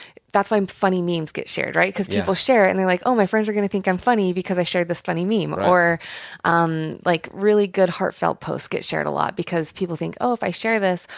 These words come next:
Speaker 1: or, like, really intelligent posts sometimes will get shared 'cause people are like, "Oh, if I share this, it's gonna make me look smart." Like, I agree with that
Speaker 2: Mm-hmm.
Speaker 1: person.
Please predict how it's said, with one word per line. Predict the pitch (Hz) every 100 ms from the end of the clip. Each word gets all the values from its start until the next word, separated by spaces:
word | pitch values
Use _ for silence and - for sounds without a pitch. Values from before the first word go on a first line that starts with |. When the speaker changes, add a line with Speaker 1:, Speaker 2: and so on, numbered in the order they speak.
| - -
Speaker 1:
or, | 202
like, | 180 175 -
really | 196 190
intelligent | 180 226 214 185 -
posts | 156 160
sometimes | 160 151 151
will | 151
get | -
shared | - 147 151
'cause | 160
people | 175 165
are |
like, | 160
"Oh, | -
if | 202
I | 175
share | - 269
this, | 202 180
it's |
gonna | - 180
make | 175
me | 175
look | 170
smart." | - 170 143 -
Like, | 151
I | 160
agree | 160 196
with | 156
that | - -
Speaker 2:
Mm-hmm. | -
Speaker 1:
person. | - -